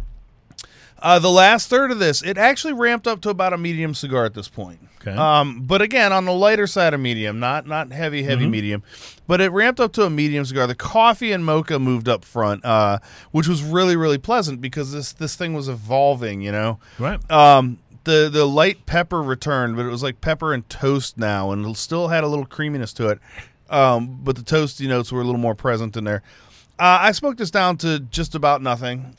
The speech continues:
Speaker 1: I enjoyed it, uh, tremendously. Here's the hitch on the cigar. Fifteen dollars.
Speaker 2: It's a pretty
Speaker 1: Maybe
Speaker 2: small cigar for
Speaker 1: sixteen dollars.
Speaker 2: fifteen or or
Speaker 1: That's a tiny
Speaker 2: sixteen dollars.
Speaker 1: cigar
Speaker 2: Yeah,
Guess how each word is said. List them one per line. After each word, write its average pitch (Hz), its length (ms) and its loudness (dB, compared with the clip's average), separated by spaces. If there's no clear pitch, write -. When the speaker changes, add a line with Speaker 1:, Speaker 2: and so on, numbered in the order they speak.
Speaker 1:
I 143 160 -4
enjoyed 131 420 0
it, 127 160 -4
uh, 117 380 4
tremendously. 123 1200 -2
Here's 262 440 0
the 208 140 2
hitch 180 260 -4
on 147 120 -2
the 127 80 -4
cigar. 107 520 -6
Fifteen 127 460 -6
dollars. 98 460 -6
Speaker 2:
It's - 160 -14
a - 40 -18
pretty 226 220 -6
Speaker 1:
Maybe 160 140 -2
Speaker 2:
small 139 200 2
cigar 101 440 -2
for 92 80 -8
Speaker 1:
sixteen 90 80 -8
dollars. 80 140 -8
Speaker 2:
fifteen 92 500 -8
or 90 60 -10
or - 20 -10
Speaker 1:
That's 123 220 -6
a 117 60 -6
tiny 98 380 -6
Speaker 2:
sixteen 92 200 -10
dollars. - 0 -
Speaker 1:
cigar 95 120 -4
Speaker 2:
Yeah, 95 120 -4